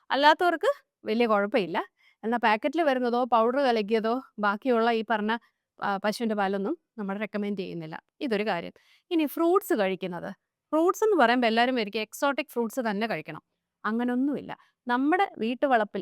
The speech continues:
സീസണലായിട്ട് കിട്ടുന്ന, അത് പപ്പായയാവാം, നമ്മുടെ നാരങ്ങയാവാം, നാരങ്ങയോളം വലിയൊരു,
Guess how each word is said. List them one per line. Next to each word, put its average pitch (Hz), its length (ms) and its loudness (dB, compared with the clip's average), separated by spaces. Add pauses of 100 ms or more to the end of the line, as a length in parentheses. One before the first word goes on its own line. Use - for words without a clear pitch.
(140)
സീസണലായിട്ട് 285 720 -4
കിട്ടുന്ന, 190 380 -8
അത് 196 100 -16
പപ്പായയാവാം, 247 840 -4 (240)
നമ്മുടെ 220 320 -2
നാരങ്ങയാവാം, 240 880 2
നാരങ്ങയോളം 226 640 -2
വലിയൊരു, 311 440 0